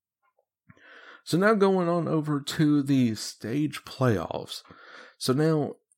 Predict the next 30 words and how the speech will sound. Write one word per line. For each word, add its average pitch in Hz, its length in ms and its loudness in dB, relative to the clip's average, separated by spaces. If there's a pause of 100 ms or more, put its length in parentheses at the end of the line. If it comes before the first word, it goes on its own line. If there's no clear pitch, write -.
(140)
in 117 140 -2
stage 165 300 0
four, 107 360 -2
we 104 140 0
got 98 340 -4
the 95 340 -2 (140)
Gonzaga 117 580 0
Charge. 85 600 -10 (720)
Hold 85 200 -12
on, 82 340 -16
I 87 140 -8
do 90 140 -6
not 92 140 -4
want 95 200 -6
to - 40 -20
pronounce 95 380 -8
this 90 180 -8
wrong. 87 260 -8 (380)
Yeah, 104 140 0
the 98 160 0
Gonzaga 101 540 -2
Charge, 90 640 -8 (1200)
the 101 140 -2
London 120 300 0
Spitfire, 110 520 0
Vancouver 101 460 0
Titans, 135 560 -4
San 98 160 -4
Francisco 95 460 -6
Shock, 165 420 -6